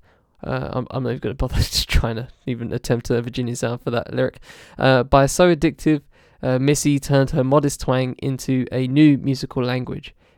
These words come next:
Better yet, she made the most of rap stardom without doing the most, as others, other, as others did, to turn rap stardom into the central obsession of her music.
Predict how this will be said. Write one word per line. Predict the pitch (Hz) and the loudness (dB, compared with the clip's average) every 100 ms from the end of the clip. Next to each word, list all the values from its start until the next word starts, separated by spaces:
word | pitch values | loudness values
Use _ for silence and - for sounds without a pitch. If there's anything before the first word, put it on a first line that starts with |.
| - | -4
Better | 117 - | -4 0
yet, | 120 175 - _ _ - | 2 2 0 _ _ -8
she | 123 | -2
made | 127 139 139 | 2 2 2
the | |
most | 139 147 143 139 | 4 4 4 0
of | 131 | 0
rap | 139 - | 0 0
stardom | 143 147 151 151 | 2 2 2 -2
without | 143 147 147 | 0 0 2
doing | 160 156 | 0 0
the | 156 | 2
most, | 175 - - - _ _ | 0 0 -8 -20 _ _
as | - 123 | -6 0
others, | 139 143 139 135 - | 2 2 -2 -6 -6
other, | 139 139 139 - _ - - - | -2 0 0 -2 _ -20 -10 -8
as | 135 - | -8 -4
others | 147 147 143 | -2 -2 -4
did, | 127 156 151 - - _ _ _ | 0 2 2 -4 -18 _ _ _
to | - | -8
turn | - 143 143 | 0 2 4
rap | 139 - | 2 0
stardom | - 139 139 - | 0 2 0 -2
into | 135 131 - 135 131 | -4 -4 0 2 2
the | 120 | -2
central | 131 - 147 - 131 | -2 0 0 0 -4
obsession | - 139 135 135 | 0 0 0 -4
of | 131 | -4
her | 131 | -4
music. | 123 123 - - | -4 -6 -8 -14